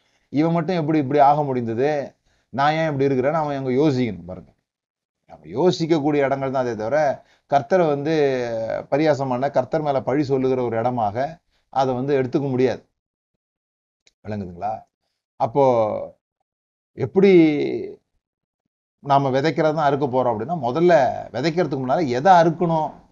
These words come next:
அப்படின்ற தீர்மானம் வந்துடணும். நான் வந்து வாழை அறுக்கணும்,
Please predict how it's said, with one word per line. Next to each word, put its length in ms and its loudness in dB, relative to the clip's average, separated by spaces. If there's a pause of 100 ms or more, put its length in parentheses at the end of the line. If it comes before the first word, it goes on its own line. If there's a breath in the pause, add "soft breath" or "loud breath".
(100)
அப்படின்ற 400 -2
தீர்மானம் 480 0
வந்துடணும். 280 -8 (680)
நான் 300 -6
வந்து 540 0
வாழை 340 4
அறுக்கணும், 720 0